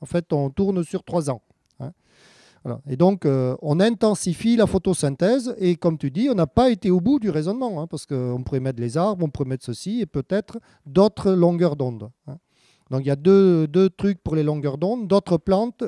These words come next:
et les bactéries aussi, hein, qui captent des longueurs d'onde dans les ultraviolets et les infrarouges.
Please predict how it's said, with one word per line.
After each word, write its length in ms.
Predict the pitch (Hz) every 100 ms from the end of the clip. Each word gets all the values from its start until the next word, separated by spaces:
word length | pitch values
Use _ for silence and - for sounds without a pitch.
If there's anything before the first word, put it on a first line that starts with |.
| -
et 160 | 208 202
les 100 | 190
bactéries 440 | 180 - 175 151
aussi, 260 | 117 - 123
hein, 80 | 165 _ _ _ _ _
qui 160 | 147
captent 320 | - 160 -
des 400 | 143 143 135 127
longueurs 340 | 127 139 139 131
d'onde 520 | 147 156 151 143 131
dans 140 | 131
les 180 | 135 127
ultraviolets 640 | 139 - 127 120 123 156 160
et 20 |
les 160 | 143
infrarouges. 520 | 139 123 135 123 107